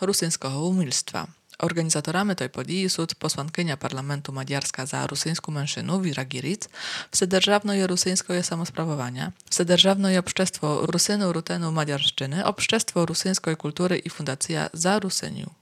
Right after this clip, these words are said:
Na podii będą odprezentowane różne obłasty rosyjskiej kultury i umenia. Uczestnicy będą godne posмотрити sobie jubilejną wystawę jednego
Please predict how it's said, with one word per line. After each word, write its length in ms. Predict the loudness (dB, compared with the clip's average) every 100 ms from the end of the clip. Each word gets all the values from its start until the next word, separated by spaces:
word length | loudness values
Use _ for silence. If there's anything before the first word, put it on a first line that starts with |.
| _ _ _ -14 -12 -12 -6
Na 100 | -2
podii 380 | 0 0 0 0
będą 300 | 0 2 2
odprezentowane 680 | 0 -2 -2 0 0 2 0
różne 300 | 0 -2 -2
obłasty 400 | 0 0 0 0
rosyjskiej 480 | 0 -2 -4 -2 -4
kultury 460 | -2 -2 0 0 0
i 60 |
umenia. 440 | 0 0 0 -2 -6
Uczestnicy 640 | -4 -2 -2 0 0 0
będą 400 | 0 -2 -2 0
godne 260 | 2 2
posмотрити 600 | 0 -4 -4 -6 -6 -4
sobie 280 | -2 -2 0
jubilejną 600 | 0 0 2 2 2 -2
wystawę 540 | -2 -2 -2 -2 0 -2
jednego 400 | -2 -4 -4